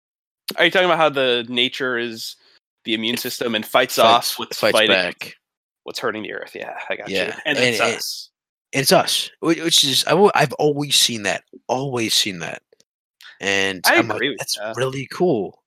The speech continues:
Speaker 2: And then, but it's, it's true. <clears throat> It's
Speaker 1: Dude,
Speaker 2: true. It's
Speaker 1: here, I'm gonna
Speaker 2: like
Speaker 1: connect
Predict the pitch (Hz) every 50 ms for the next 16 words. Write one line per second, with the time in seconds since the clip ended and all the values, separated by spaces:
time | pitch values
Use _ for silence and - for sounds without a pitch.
0 | _ - - 113 113 117 120 120 117 92 92 - 120 117 - _ - - 120 -
1 | - - 123 123 - - - - - 190 302 440 359 214 - - _ _ _ _
2 | _ _ _ _ _ _ _ _ _ _ _ _ _ _ _ _ 180 196 151 123
3 | - - 135 - - - - 175 190 220 208 - - - _ _ _ _ _ _
4 | _ _ _ _ _ _ _ - - - - - 185 156 139 117 - 175 180 -
5 | - 151 156 160 -